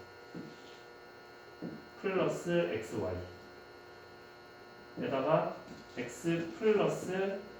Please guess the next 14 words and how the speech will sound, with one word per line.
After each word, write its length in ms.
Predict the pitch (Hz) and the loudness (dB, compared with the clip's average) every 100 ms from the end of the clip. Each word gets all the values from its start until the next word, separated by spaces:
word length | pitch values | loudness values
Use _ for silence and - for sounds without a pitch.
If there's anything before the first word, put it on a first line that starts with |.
| - - - | -14 -14 -4
아, 40 | |
뭐, 120 | 117 110 | 0 6
뒤에 240 | 180 220 | 8 8
필요 160 | - 254 | 6 2
없죠? 360 | - 220 - - - 147 | 2 2 0 -4 -2 6
뒤에는 360 | 208 165 - | 8 8 4
큰 180 | - 226 | 2 4
의미는 240 | 156 - 101 | 6 6 4
없어, 160 | - | 2
그지? 200 | - 98 - - - - - - - - - | 0 0 -4 -10 -14 -16 -16 -16 -16 -14 -8
X 240 | - - 151 | -4 -2 0
플러스 280 | 156 - - | 2 2 2
마이너스 440 | 123 107 104 - | 2 2 -2 -2
Y. 80 | 92 | -4